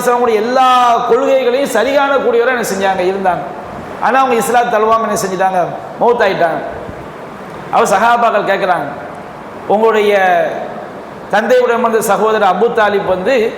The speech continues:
உங்களுக்கு காண யஹூத்துலக், உங்களை மிகவும் அரவணைப்பவராக இருந்தார், வ யகுலபுலக், உங்களுக்காக கோபிக்கக்கூடியவராக இருந்தார்."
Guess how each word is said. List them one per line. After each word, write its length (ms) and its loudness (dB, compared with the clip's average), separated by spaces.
உங்களுக்கு 360 2
காண 340 2
யஹூத்துலக், 840 0
உங்களை 440 2
மிகவும் 480 2
அரவணைப்பவராக 840 2
இருந்தார், 300 -2
வ 40 2
யகுலபுலக், 760 2
உங்களுக்காக 600 0
கோபிக்கக்கூடியவராக 880 2
இருந்தார்." 320 -2